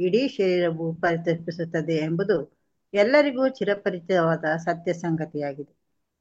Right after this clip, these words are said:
ದೃಢತೆ ಇಲ್ಲದ ದೇಹದಿಂದ ಬೆಂಬಲಿತವಾಗಿರುವ ಮನಸ್ಸು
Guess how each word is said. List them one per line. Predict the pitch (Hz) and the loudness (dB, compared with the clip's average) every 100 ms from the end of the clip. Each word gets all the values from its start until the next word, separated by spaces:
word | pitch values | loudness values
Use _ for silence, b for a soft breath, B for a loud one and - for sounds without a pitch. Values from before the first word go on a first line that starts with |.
| _ _ _ - | _ _ _ 4
ದೃಢತೆ | 262 302 349 349 294 | 6 8 4 6 6
ಇಲ್ಲದ | 233 240 226 190 | 6 6 2 2
ದೇಹದಿಂದ | 185 190 185 180 175 175 185 - _ | 2 2 2 0 -2 0 0 -2 _
ಬೆಂಬಲಿತವಾಗಿರುವ | 180 190 214 226 226 208 190 180 170 170 165 | 0 0 4 2 4 2 4 2 0 -2 -2
ಮನಸ್ಸು | 160 165 180 170 180 139 | -2 -2 -2 -4 -6 -6